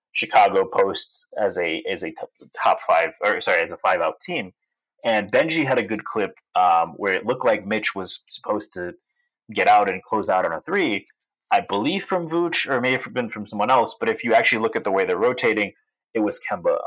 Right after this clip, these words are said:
Um, so I guess the long and short of it is, I would push back on the idea that this is Mitch lacking some understanding of the game,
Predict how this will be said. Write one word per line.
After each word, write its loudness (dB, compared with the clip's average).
Um, 2
so 2
I 4
guess 0
the -4
long 2
and -2
short 0
of -2
it -2
is, -2
I 6
would 0
push 0
back 2
on 0
the 2
idea 0
that 0
this -6
is -8
Mitch -4
lacking 0
some -6
understanding -4
of -8
the -6
game, -2